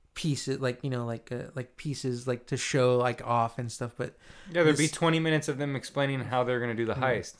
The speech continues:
Speaker 2: Here, they don't explain
Speaker 1: Yeah, they don't
Speaker 2: anything.
Speaker 1: explain the heist at all.
Speaker 2: How
Speaker 1: Like,
Speaker 2: they're
Speaker 1: that,
Speaker 2: gonna break
Speaker 1: that
Speaker 2: in,
Speaker 1: was
Speaker 2: how anything
Speaker 1: Tenet.
Speaker 2: happens.
Speaker 1: They, they kept on telling you how they're gonna do the heist, like,
Speaker 2: Yeah.
Speaker 1: over and over again, you know? And it was just, like, so cool to see it like that, and it just be, like, kinda have that, still, like,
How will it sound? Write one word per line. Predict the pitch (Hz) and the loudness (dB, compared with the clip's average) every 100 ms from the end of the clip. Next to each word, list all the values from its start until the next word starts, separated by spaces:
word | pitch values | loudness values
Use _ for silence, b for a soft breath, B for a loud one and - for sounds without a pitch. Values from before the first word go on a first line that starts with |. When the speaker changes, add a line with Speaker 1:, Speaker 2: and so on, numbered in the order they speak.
| - | 2
Speaker 2:
Here, | 143 | 4
they | 135 127 | 4 2
don't | 127 123 | 0 -2
explain | - - 123 160 | -6 -2 2 8
Speaker 1:
Yeah, | 180 | 8
they | 139 143 | 8 8
don't | 160 | 8
Speaker 2:
anything. | 160 | 6
Speaker 1:
explain | 151 110 165 147 139 | 4 4 4 4 2
the | 127 | 0
heist | 135 127 | 0 0
at | 135 | 2
all. | 131 127 | 2 6
Speaker 2:
How | 135 | 8
Speaker 1:
Like, | 139 | 10
Speaker 2:
they're | |
Speaker 1:
that, | 175 156 | 12 10
Speaker 2:
gonna | 127 | 8
break | 139 143 | 6 8
Speaker 1:
that | 139 170 | 10 12
Speaker 2:
in, | 190 | 12
Speaker 1:
was | 180 | 10
Speaker 2:
how | 143 | 10
anything | 156 | 10
Speaker 1:
Tenet. | 196 165 | 10 8
Speaker 2:
happens. | 117 151 | 6 6
Speaker 1:
They, | 156 | 6
they | 151 151 | 6 4
kept | 127 - 170 170 | 4 2 2 4
on | 143 123 117 | 0 0 -2
telling | - 123 | -2 -2
you | 120 | -2
how | 131 | -2
they're | 123 123 | -2 -2
gonna | 123 120 | -2 -4
do | 117 | -4
the | 120 | -4
heist, | 117 117 - | -6 -8 -6
like, | 120 | -6
Speaker 2:
Yeah. | 127 147 | 2 2
Speaker 1:
over | 143 131 | 4 2
and | 127 | 2
over | 135 127 | 2 2
again, | 120 117 120 | -2 -4 -8
you | 127 | -4
know? | 131 135 B B B | -4 -6 B B B
And | 160 156 | 4 6
it | |
was | 151 | 6
just, | 170 170 - | 4 2 4
like, | 160 | 2
so | - 180 | 6 4
cool | 160 - 170 | 4 4 4
to | 143 | 4
see | 135 - 165 151 | 0 0 4 4
it | 143 | 4
like | 135 127 | 0 2
that, | 143 143 123 | 4 4 4
and | 139 143 | 0 -2
it | 135 | -2
just | 143 139 | -2 -2
be, | 156 151 | 0 2
like, | 139 131 | 2 2
kinda | 151 135 | -2 -2
have | 135 135 131 | -2 -2 -2
that, | 127 - b b b b b - | -2 -2 b b b b b -10
still, | - 196 190 180 | 4 8 10 10
like, | 160 147 - | 6 4 0